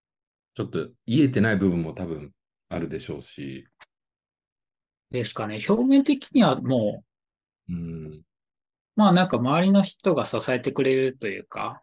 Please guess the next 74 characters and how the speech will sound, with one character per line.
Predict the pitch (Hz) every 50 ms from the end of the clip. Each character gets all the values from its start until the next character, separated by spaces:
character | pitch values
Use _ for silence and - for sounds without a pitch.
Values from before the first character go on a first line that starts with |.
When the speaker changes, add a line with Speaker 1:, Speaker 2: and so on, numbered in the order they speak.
| _ -
Speaker 1:
う | 180 190
ん。 | 185
Speaker 2:
言 | 185 143
葉 | 147 131 110
を |
か | - - 131
け | - 127 -
て | - 104
く | - 104
れ | 104 104
る | 107 107
方 | - 107 - 117 113
た | - 110 98
ち | - - 104
が | 98
い | 101 -
た | - - 101
ん | 98 95 95
で。 | - 98 92 - - - _ _ _ _ -
Speaker 1:
う | 101
ん、 |
う | 101
ん、 | 101
う |
ん、 | 98 95 92 92 90 87 85 90 90 87 82 - 82 85 82 82 82 - -
う | 82 82
ん。 | 80 - - _ _ _ _ _ _ _ _ _ _ _ _ _ _ _ _ _ _ _ _ _ _ _ _ _ _ _ _ _ _ _ _ _ -
Speaker 2:
ま | 196 185 -
あ、 | 190
で | 196
も | 175 160 -
心 | - - - - 202 202 208
の | 202 202 208
奥 | 214 208 -
底 | - - 165 - - 147
を | 131
探 | - - 131 135 165 170
っ |
て | 170 _ - 185
い | 180 175
く | -
と、 | - 220 175
ま | 151 143 139
だ | - 113
残 | 107 107 104 - 156
っ | -
て | - 110
る | 101
の | 101 104
か | - 107
も | 113 131
っ | 139
て | - 120
い | 101
う |
の | 98 92
は | -
あ |
り | 98 104
ま | 104 98
す | - - 95
ね。 | 92 92
Speaker 1:
う | 92
ん、 | 90
う |
ん、 | 85 85 87 90 90 82 80 _
う | - 85
ん、 | 80 78 78
う | 80
ん。 | 78 78 76 71 - - - _ _ _ _ _ _ _ _ _ _ _ _ _ _ _ _ _ _ _ _ _ _ _ _ _
な | - 95
ん | 90
か、 | - 90 85 85 - - _ _ _ _ _ _ _ _ _ _ _ _ _ _ _ _ _ _ _ _ -
ね、 | 104 113 123 135 139 139 135